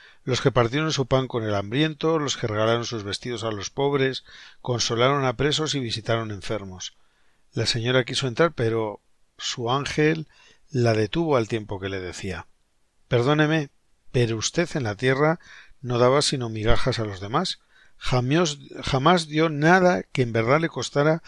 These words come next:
ni en tiempo ni en dinero, ni tampoco en vestidos. Este barrio es solamente para los de corazón generoso."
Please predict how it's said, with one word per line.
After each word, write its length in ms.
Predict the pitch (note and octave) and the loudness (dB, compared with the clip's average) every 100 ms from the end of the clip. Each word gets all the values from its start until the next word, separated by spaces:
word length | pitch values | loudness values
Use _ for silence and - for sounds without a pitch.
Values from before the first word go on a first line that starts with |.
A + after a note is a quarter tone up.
| - - - | -16 -18 -12
ni 180 | B2+ A#2+ | -4 -2
en 140 | A#2 | -2
tiempo 440 | - F3+ G3+ F#3 A#3 | 4 6 6 2 0
ni 140 | G3 | 0
en 60 | A#2+ | -2
dinero, 460 | G#2+ A2+ G2 E2+ _ _ _ _ - | -2 -2 -4 -8 _ _ _ _ -6
ni 140 | B2 | 0
tampoco 360 | B2 A2+ C#3+ C#3 | 0 2 0 -2
en 100 | A#2+ | -4
vestidos. 560 | G2+ - E2 E2 - _ _ _ _ _ - | -6 -6 -12 -12 -14 _ _ _ _ _ -2
Este 340 | D3+ - B2+ | -2 2 4
barrio 340 | C3 D#3+ G3+ | 4 4 2
es 100 | E3+ | 2
solamente 680 | - C#3+ B2+ A#2 D#3 D#3+ F3 | 2 2 2 2 -2 -2 -4
para 320 | E3+ B2+ A#2+ | 0 2 2
los 240 | A2+ G#2+ - | 2 -2 -6
de 120 | A2+ | -8
corazón 460 | - G#2+ G2 C3 B2+ | -6 -4 -4 -6 -8
generoso." 640 | C#3 A#2+ D3 D3 G2+ | -6 -4 -4 -6 -8